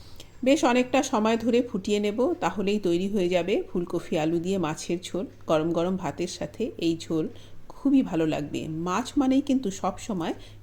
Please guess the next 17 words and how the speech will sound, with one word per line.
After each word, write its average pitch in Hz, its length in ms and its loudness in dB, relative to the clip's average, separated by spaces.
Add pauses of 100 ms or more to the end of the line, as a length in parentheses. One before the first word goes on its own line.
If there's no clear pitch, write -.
(120)
পেঁয়াজ 170 320 2
রসুন 165 480 0
নয়। - 220 -8 (600)
যারা 208 460 4
পেঁয়াজ 196 320 2
রসুন 220 240 -2
ছাড়া 196 220 -2
মাছ 185 320 0
বানাতেই 180 440 0
জানেন 190 300 0
না, 185 220 -4
তাদের 180 320 0
বলবো 175 280 -2
একবার 170 300 0
এইভাবে 175 340 0
বানিয়ে 175 320 0
দেখুন, 185 320 -2